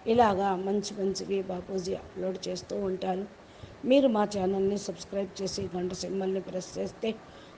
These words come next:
నోటిఫికేషన్ రూపంలో మీకు అన్నీ కూడా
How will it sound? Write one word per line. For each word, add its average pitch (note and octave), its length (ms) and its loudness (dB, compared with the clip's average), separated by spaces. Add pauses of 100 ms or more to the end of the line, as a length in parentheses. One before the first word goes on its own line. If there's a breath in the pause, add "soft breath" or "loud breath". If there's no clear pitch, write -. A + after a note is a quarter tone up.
నోటిఫికేషన్ G#3+ 840 4
రూపంలో F#3+ 520 2
మీకు F#3 420 2 (140)
అన్నీ F#3+ 280 2
కూడా F#3+ 460 0